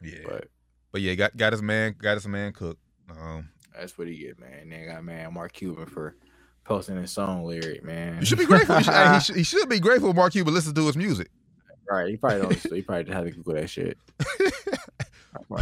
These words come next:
Speaker 2: probably sent it to him like, "Hey, you should say this, Mark." He said, "Oh, it's funny. Lil Wayne said this in a song. I'm, I'm gonna go ahead and tweet this." <laughs> Yeah.
Speaker 1: Uh, did we touch on, did we touch on Kendrick album yet?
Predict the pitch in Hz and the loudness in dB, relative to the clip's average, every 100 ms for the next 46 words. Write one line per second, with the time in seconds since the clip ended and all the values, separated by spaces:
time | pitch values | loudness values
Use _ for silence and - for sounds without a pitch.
0 | - 95 95 85 - 85 78 110 120 127 | 4 2 -4 -8 -8 -8 -8 -6 -4 -6
1 | 113 - 123 117 95 98 104 127 123 147 | -4 0 2 2 -2 -2 -4 -8 -2 2
2 | 160 147 - 165 147 110 117 143 160 156 | 4 4 2 -2 -2 0 0 2 0 0
3 | 170 170 147 127 175 208 196 175 165 202 | 0 0 -2 -4 -2 -2 -2 -6 -10 -12
4 | 165 165 165 165 208 180 - - - - | -10 -10 -10 -10 -12 -10 -10 -12 -16 -18
5 | 339 - _ - - _ _ _ _ _ | -20 -20 _ -20 -20 _ _ _ _ _
6 | _ _ _ _ _ _ _ _ _ _ | _ _ _ _ _ _ _ _ _ _
7 | _ _ _ _ _ _ 104 92 92 90 | _ _ _ _ _ _ -2 0 2 2
8 | 87 90 _ _ _ _ _ _ _ _ | 2 0 _ _ _ _ _ _ _ _
9 | _ _ _ _ 110 123 277 196 185 139 | _ _ _ _ -6 -4 -2 -2 -4 -6
10 | 156 202 185 156 196 190 220 - - 220 | -8 -4 -4 -4 -4 -4 -6 -12 -10 -6
11 | 175 180 175 | -6 -4 -6